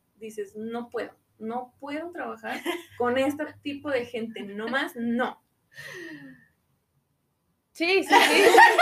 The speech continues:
Speaker 3: No, es que me pongo a pensar y yo tengo poco que me empiezo como a autodescubrir, por llamarlo de alguna manera. Este, todo fue también a raíz de que nació mi hija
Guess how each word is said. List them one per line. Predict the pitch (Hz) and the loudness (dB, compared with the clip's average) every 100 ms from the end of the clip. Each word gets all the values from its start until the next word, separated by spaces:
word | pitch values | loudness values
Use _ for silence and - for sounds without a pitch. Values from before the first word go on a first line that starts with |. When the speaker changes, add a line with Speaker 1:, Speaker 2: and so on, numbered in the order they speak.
| 698 622 | 6 6
Speaker 3:
No, | 640 480 359 - 302 311 - | 4 4 2 -2 -4 -8 -4
es | 269 311 | -4 -4
que | 349 330 311 | -4 -4 -4
me | 381 | -2
pongo | 339 339 | -2 -2
a | 359 | 0
pensar | 302 277 240 254 294 - _ _ _ _ - - - - - _ _ _ _ | 0 0 4 4 4 -4 _ _ _ _ -20 -20 -18 -20 -20 _ _ _ _
y | - 247 247 233 226 220 202 185 185 _ _ _ _ _ _ _ _ _ - | -6 -2 0 0 -2 -4 -4 -8 -10 _ _ _ _ _ _ _ _ _ -16
yo | 202 285 302 | -4 -2 0
tengo | 370 392 392 | 2 0 4
poco | 262 254 269 | 4 6 0
que | 269 220 185 156 - - | 0 -2 -2 -6 -12 -10
me | 196 | -8
empiezo | 196 208 190 220 | -4 -4 -4 -6
como | 220 196 175 | -8 -8 -6
a | 151 - _ _ _ _ _ _ _ _ _ | -8 -12 _ _ _ _ _ _ _ _ _
autodescubrir, | 208 208 214 214 202 190 185 - 190 202 190 180 | 4 6 4 0 -2 -2 -4 -6 -2 0 0 -2
por | 190 180 | -6 -4
llamarlo | 175 175 185 | -4 -4 -4
de | |
alguna | 175 175 175 | -4 -4 -8
manera. | 175 175 190 302 _ _ _ _ _ | -6 -4 -4 -6 _ _ _ _ _
Este, | - 180 180 180 _ 180 180 175 175 | -8 -4 -4 -6 _ -6 -4 -6 2
todo | 220 220 226 233 | 6 8 6 4
fue | 214 | -2
también | 202 190 190 | -4 -4 -2
a | 190 | -2
raíz | 196 180 180 | -2 -2 -4
de | 180 | -6
que | 175 | -12
nació | 175 180 | -12 -6
mi | 196 233 | -2 0
hija | 240 226 254 | 0 0 -2